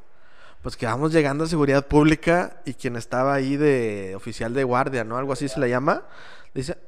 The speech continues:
"Ah, los mamones del canal. A todos". Y pa' adentro, ¿va?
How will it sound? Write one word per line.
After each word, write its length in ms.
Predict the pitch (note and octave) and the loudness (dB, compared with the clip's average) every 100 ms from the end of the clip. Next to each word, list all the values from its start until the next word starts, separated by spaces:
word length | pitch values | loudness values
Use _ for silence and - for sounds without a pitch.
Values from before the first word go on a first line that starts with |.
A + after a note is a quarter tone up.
| - | 0
"Ah, 520 | G#4+ A4 A4 A4 G#4+ | 2 4 2 2 2
los 160 | G4 E4+ | 0 2
mamones 420 | C#4+ C4+ C#4 C#4 | 4 6 6 6
del 140 | C#4 C4+ | 2 4
canal. 460 | C#4 C4+ F3 D3 - - - - - - | 8 8 6 2 -10 -12 -12 -12 -12 -2
A 80 | D#3+ | -2
todos". 640 | - G3+ C4 A3+ C3+ - - - | 6 8 10 10 8 4 -6 -10
Y 100 | C3 | -10
pa' 180 | - - | -8 -8
adentro, 600 | G#2 G#2 E3+ - B3 C#4+ - - - - | -6 -6 -6 -2 -2 -2 -10 -14 -8 4
¿va? 240 | - E3+ | 6 6